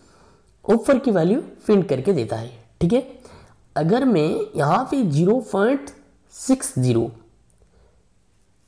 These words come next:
print करूँगा तो, echo करूँगा तो मुझे क्या result मिलेगा? ठीक है, save replace, देखिए one, offer की value प्रिंट कर रहा है। ठीक है, cell का काम क्या होता है कि हमेशा offer की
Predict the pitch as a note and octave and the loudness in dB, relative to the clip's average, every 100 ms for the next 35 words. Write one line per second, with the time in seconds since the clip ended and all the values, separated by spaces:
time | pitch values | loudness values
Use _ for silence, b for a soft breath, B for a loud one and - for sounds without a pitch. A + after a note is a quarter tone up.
0 | _ - A#3 C4 - C3+ A#2+ B2 G3 C4 | _ 0 4 4 2 -2 0 -2 -2 -4
1 | G#4 G3 G#3+ F3+ C#3+ C3 B2+ A#3+ E3 E3+ | -2 0 2 2 0 0 -2 -4 -2 0
2 | G3 B2+ B2 A#2+ B2 C#3 C#3 C#3+ - - | -2 -4 -4 -4 -6 -10 -10 -12 -12 -20
3 | - _ - D3+ A#3 B B B - C#3+ | -20 _ -8 -6 -6 B B B -2 0
4 | C#3 D3 C#3+ F#3+ G#3 B2+ A#2+ F4+ - A#2+ | 2 0 0 -6 -4 -8 -6 -8 -6 -6
5 | - A#2+ - _ _ _ G3+ G#3 C#4 A#3+ | -6 -10 -20 _ _ _ -4 0 -2 0
6 | A3+ F#3+ G#3 C#4+ - - A#3+ G3+ - B2 | 4 4 2 -2 -10 -6 -2 -2 -2 -4
7 | A#2+ A2 - - - _ _ _ F3 A#3 | -4 -8 -10 -20 -20 _ _ _ -2 -2
8 | C#4 - E3+ E3+ G3+ E3+ E3+ G3 - C#3+ | -4 -4 -2 -2 -4 -4 -6 -6 -4 -6
9 | E3 F3+ G#3 - D4+ E4+ - E3+ C#4 C#4 | -4 -6 -6 -2 -2 -2 -4 0 0 0
10 | - C4+ G#3 F3 G#3 G#3+ - - _ _ | -4 -2 -2 0 -2 -4 -12 -20 _ _
11 | F3+ C4 | 0 0